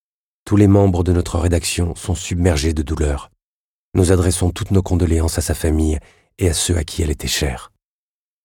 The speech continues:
L'article était illustré d'une photo étonnante. Blondeur solaire et jeunesse triomphante, cuissarde et short de cuir,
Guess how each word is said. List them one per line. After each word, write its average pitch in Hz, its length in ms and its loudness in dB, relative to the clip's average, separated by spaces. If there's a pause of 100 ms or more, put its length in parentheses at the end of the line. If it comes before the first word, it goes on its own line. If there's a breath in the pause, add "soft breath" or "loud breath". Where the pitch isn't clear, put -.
(1160)
L'article 101 460 -2
était 92 260 -2
illustré 92 340 -2
d'une 87 140 0
photo 87 380 -2
étonnante. 69 580 -4 (640)
Blondeur 90 400 4
solaire 90 560 2
et 90 100 0
jeunesse 82 400 0
triomphante, - 800 -4 (440)
cuissarde 87 640 -2
et 82 60 -6
short - 380 -4
de 73 100 -4
cuir, 85 460 -8